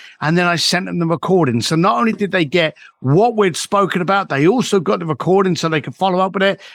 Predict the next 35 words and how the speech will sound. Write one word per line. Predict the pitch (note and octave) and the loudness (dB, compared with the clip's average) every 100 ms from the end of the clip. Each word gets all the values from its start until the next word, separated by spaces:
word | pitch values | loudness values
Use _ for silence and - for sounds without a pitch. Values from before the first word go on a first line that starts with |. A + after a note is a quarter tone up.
| - | -4
And | E3 | -2
I | |
said, | D#3 E3 | 0 0
"This | F#3+ F3+ | 0 0
is | |
what | A3 G#3 - | 0 0 0
you're | |
gonna | G3 F#3 | 0 0
do. | D#3+ E3+ G#2+ - - - B2+ | 0 -2 -2 -8 -20 -14 -2
You | C3+ G#3 | 4 4
are | A#3 | 4
gonna | G#3+ G#3+ G3+ | 2 0 -2
pay | - F#3 A#3+ A#3+ | -2 -2 2 2
me | F3 C3+ C3 | 2 0 -2
five | - - F3 F#3 E3 | -4 0 2 2 -2
thousand | F#3 F3 F3 D3 E3 | -4 -2 -2 -4 -2
dollars | F#3 E3 C3+ B2 | 0 2 2 -2
for | - | -4
this | C#3+ C#3+ - D3+ | -2 -2 -4 0
hour | D3+ E3 D#3+ | 2 2 2
and | D3+ B2 | 0 -2
three | D3+ C3 | -2 -2
quarters | D3 D#3 B2 A#2 - - _ | -2 -2 -2 -8 -14 -20 _
that | D3+ C#3+ | -2 0
I've | C3 | 0
spent | - E3 C3 A#2+ | -4 -4 -4 -4
with | G#2 | -8
you." | G2 - - | -10 -10 -4
Now, | F3 F3+ C#3+ - _ _ _ _ - | 0 0 -2 -6 _ _ _ _ 0
we | A3+ | 2
knew | G#3+ A#3 G3+ | 4 4 2
they | D#3 | 2
had | E3 C3+ | 0 -2
no | C#3 | -2
money | C3 F#3+ G#2 | 0 -2 -4